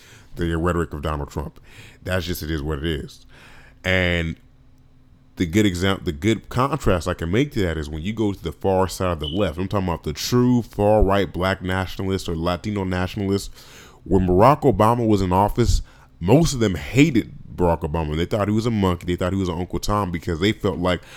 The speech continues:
"How you gonna be in office and not speak for us? How you gonna be in office, a black man in office, and you ain't gonna try to get black nationalism popping?"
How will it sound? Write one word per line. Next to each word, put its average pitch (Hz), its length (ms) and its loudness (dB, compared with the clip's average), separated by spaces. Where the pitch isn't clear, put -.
"How 117 280 4
you 139 120 2
gonna 117 200 0
be 98 140 0
in 92 100 -2
office 104 440 0
and 92 100 -2
not 95 180 0
speak - 240 -2
for 95 120 -2
us? 92 180 -4
How 87 140 -2
you 139 140 6
gonna 127 120 0
be 117 120 4
in 101 100 2
office, 104 320 2
a 85 80 -2
black 92 340 -2
man 98 120 -2
in 85 80 -2
office, 92 420 -4
and 85 100 -8
you 107 140 0
ain't 104 100 2
gonna 92 120 2
try 95 220 0
to 92 60 0
get 80 200 -4
black 85 220 -4
nationalism 98 560 -4
popping?" - 360 -10